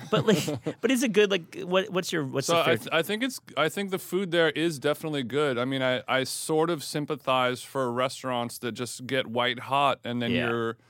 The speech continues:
Speaker 2: sort of left to try and manage, you know, all these spinning plates and y-, it's
Speaker 1: Yeah.
Speaker 2: never gonna be good. Like,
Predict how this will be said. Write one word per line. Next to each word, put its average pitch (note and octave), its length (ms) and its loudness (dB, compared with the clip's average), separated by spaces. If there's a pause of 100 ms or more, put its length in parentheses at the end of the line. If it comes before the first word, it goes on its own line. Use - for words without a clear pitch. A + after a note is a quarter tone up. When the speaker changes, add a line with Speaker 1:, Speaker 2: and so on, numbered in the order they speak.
(320)
Speaker 2:
sort C3 380 0
of A#2+ 160 0
left A#2+ 340 2
to B2+ 80 -8
try A#2+ 320 0
and A#2+ 280 -2 (160)
manage, A#2+ 880 -4
you A#2+ 140 -4
know, A#2 120 0
all B2 180 2
these C3 180 -2
spinning C3 340 -4
plates C#3 400 -2
and A#2 320 -4
y-, A#2+ 140 -6
it's B2 120 -6
Speaker 1:
Yeah. G2+ 100 -2
Speaker 2:
never C3+ 240 2
gonna B2+ 200 -2
be A#2+ 140 -2
good. A#2 420 0
Like, A2+ 160 0